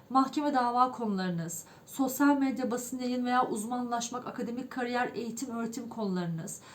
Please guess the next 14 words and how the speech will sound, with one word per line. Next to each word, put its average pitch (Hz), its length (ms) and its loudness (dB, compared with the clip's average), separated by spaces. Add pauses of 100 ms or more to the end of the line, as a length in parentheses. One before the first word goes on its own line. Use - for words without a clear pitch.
(120)
statüsel 277 680 4
konularınıza 170 880 -2 (120)
dair 202 460 4 (340)
ve 277 40 6
hayata 269 440 6
olan 269 280 8
bakış 247 200 -2
açınız, 226 580 0 (360)
e, 214 320 4 (140)
inançlarınıza 240 800 0
dair 220 380 4 (220)
sizi 339 260 4
biraz 339 300 10
zorluyor, 262 680 10